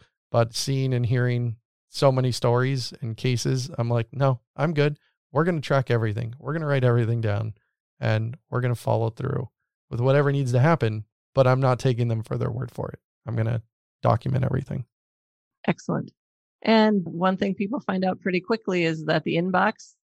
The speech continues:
Speaker 2: in the Fed Loans website that folks have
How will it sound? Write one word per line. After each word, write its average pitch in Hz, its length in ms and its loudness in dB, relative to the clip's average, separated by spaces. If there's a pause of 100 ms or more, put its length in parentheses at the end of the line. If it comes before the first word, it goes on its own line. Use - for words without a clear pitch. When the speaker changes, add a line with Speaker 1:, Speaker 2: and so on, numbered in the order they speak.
Speaker 2:
in 165 240 -4
the 156 360 0
Fed 185 200 4
Loans 175 380 -2
website 175 420 0
that 175 120 0
folks 185 220 2
have 196 260 6